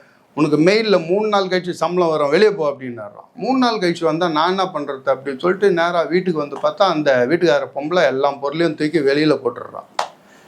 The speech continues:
கடைசியில ஒரு பெண்ணுக்கு வந்து எவ்வளோ கோவத்தை தான் தாங்கிறது, எவ்வளோ கஷ்டத்தை தான் தாங்கிறது? ம், கடைசியில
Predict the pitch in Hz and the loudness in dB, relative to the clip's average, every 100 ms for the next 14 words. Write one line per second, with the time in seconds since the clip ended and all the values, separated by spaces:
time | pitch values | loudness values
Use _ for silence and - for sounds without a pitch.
0 | - - - - - - - - - - | -20 -20 -20 -20 -20 -20 -20 -20 -20 -20
1 | - - 135 147 185 196 220 226 143 165 | -8 2 2 2 2 2 4 4 4 2
2 | 180 139 147 143 131 - _ _ _ - | 0 0 0 0 -6 -16 _ _ _ 0
3 | 151 202 226 190 170 185 185 165 139 151 | 2 4 2 2 2 2 2 2 2 -2
4 | - - 135 160 202 277 262 190 180 196 | -4 -2 0 0 2 2 2 0 0 0
5 | 190 175 175 180 147 147 143 139 127 160 | -2 -2 -2 -2 -2 -2 -4 -4 0 0
6 | 147 127 139 185 226 - 147 - 160 151 | 0 0 0 2 0 2 0 0 -4 -2
7 | 143 160 151 127 135 127 120 120 113 - | 0 0 0 -4 -4 -4 -6 -6 -8 -8
8 | - _ _ _ _ - - - - - | -14 _ _ _ _ -20 -20 -6 0 0
9 | - - - - 156 185 208 | -2 -14 -6 0 0 2 2